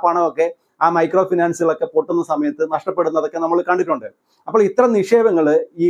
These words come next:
കൊമേഴ്സ്യൽ ബാങ്കുകൾ കുറഞ്ഞ പലിശയ്ക്ക് സ്വീകരിച്ചതിന് ശേഷമാണ് ഇത്തരത്തിൽ ലോണുകൾ ആളുകൾക്ക് കൊടുക്കുന്നത്. അവരുടെ ഈ മൂലധനം എന്ന് പറയുന്നത് ഇത്തരം നിക്ഷേപങ്ങളാണ്. അപ്പോൾ അതിൽ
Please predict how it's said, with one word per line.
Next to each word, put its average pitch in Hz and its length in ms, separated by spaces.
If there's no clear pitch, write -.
കൊമേഴ്സ്യൽ 175 440
ബാങ്കുകൾ 156 320
കുറഞ്ഞ 185 280
പലിശയ്ക്ക് 156 500
സ്വീകരിച്ചതിന് 147 540
ശേഷമാണ് 123 380
ഇത്തരത്തിൽ 190 320
ലോണുകൾ 175 460
ആളുകൾക്ക് 170 360
കൊടുക്കുന്നത്. 147 380
അവരുടെ 175 240
ഈ - 20
മൂലധനം 185 540
എന്ന് 170 140
പറയുന്നത് 147 400
ഇത്തരം 170 260
നിക്ഷേപങ്ങളാണ്. 170 600
അപ്പോൾ 214 160
അതിൽ 226 140